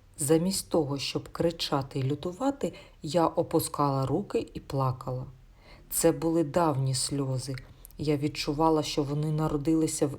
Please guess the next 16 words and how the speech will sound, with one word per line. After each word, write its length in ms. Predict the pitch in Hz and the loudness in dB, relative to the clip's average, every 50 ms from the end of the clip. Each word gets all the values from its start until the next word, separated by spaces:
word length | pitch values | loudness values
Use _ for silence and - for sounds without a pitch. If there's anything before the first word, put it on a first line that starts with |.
| - - | -8 -6
іншому 520 | 175 165 160 - - - 156 143 143 143 | -4 -4 -2 -2 -2 -2 -2 -2 0 0
місці 440 | 143 147 165 180 - - - - 170 | 0 0 -2 -2 -4 -6 -6 -4 -4
моєї 400 | 160 147 131 117 127 139 139 139 | -2 -2 -2 -2 -2 -2 -2 -2
душі. 540 | 123 127 139 131 - - - - 127 123 - - - - - - - - - - - - - | -2 -4 -4 -4 -6 -6 -6 -6 -8 -8 -8 -12 -18 -20 -20 -20 -20 -20 -18 -18 -12 -4 0
У 80 | 175 | 2
мене 340 | 160 160 165 165 156 156 151 | 2 4 4 4 2 2 0
боліли 480 | 131 131 151 147 143 147 143 143 143 139 | 2 2 2 2 4 2 2 2 0 0
ніс 440 | 139 143 151 185 208 - - - - | 0 0 0 0 0 0 -2 -4 -6
і 60 | - | -8
голова, 640 | 160 151 170 165 170 175 160 131 143 139 135 - - - - - - - - - - - - | -2 0 0 2 2 0 -2 -2 -4 -6 -6 -6 -10 -14 -18 -20 -20 -20 -20 -20 -20 -4 2
а, 220 | - 165 151 143 143 - - | 4 4 4 2 0 -4 -4
наплакавшись, 960 | 147 143 143 139 - 147 151 185 196 - 214 208 - - - 220 - - | -2 -2 -2 0 2 4 4 4 4 2 0 -2 -2 -4 -6 -6 -2 0
я 100 | 160 147 | 0 0
завжди 420 | 135 - 143 127 123 120 - - 160 | 0 0 -2 -2 -4 -4 -4 -4 -4
хотіла 500 | - - 151 - - - 143 135 135 127 | -2 -4 -6 -6 -4 -4 -2 -2 0 -2
спати. 560 | - - - - 135 127 123 - - - - | -2 -4 -6 -6 -6 -6 -6 -8 -12 -16 -18